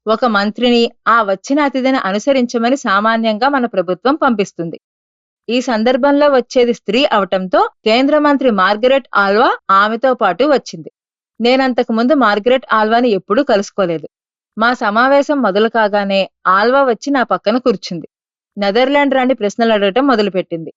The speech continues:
ఆమె స్పష్టంగా అన్నీ చదివి, తెలుసుకుని, హోంవర్క్ బాగా చేసొచ్చింది. నన్ను చాలాసేపు ప్రశ్నించింది. చివర్లో ఆమె బాగా సంతృప్తి చెంది, ఇంకా అడగాల్సిన ప్రశ్నలు ఏమీ లేవు అనుకున్న తర్వాత,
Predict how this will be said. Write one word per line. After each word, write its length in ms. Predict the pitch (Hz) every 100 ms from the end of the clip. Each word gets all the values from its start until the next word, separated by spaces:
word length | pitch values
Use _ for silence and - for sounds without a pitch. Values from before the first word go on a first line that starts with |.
| _ _ _ _ 208
ఆమె 200 | 233 247
స్పష్టంగా 680 | - 196 - 254 262 285 214
అన్నీ 240 | 208 214
చదివి, 640 | 208 196 180 208 220 214 - _
తెలుసుకుని, 640 | 190 240 - 220 208 208 - -
హోంవర్క్ 460 | 208 247 294 302 196
బాగా 320 | 190 202 254 240
చేసొచ్చింది. 580 | 196 180 - 170 165 - _ _ _ _ 220
నన్ను 200 | 233 262
చాలాసేపు 760 | - 202 202 254 277 240 220
ప్రశ్నించింది. 720 | 285 226 - 202 180 175 160 - _ _ _ _ - 220
చివర్లో 560 | 220 254 247 233 226 -
ఆమె 200 | 208 233
బాగా 380 | 233 196 196 254
సంతృప్తి 540 | 277 208 196 202 - 202 196
చెంది, 360 | 190 294 480 - _ _
ఇంకా 240 | 226 226
అడగాల్సిన 580 | - 190 208 247 269 277
ప్రశ్నలు 420 | 262 254 - 254
ఏమీ 440 | 214 185 220 262 285
లేవు 340 | 247 226 233 -
అనుకున్న 360 | 196 190 202
తర్వాత, 640 | 202 190 180 185 - 180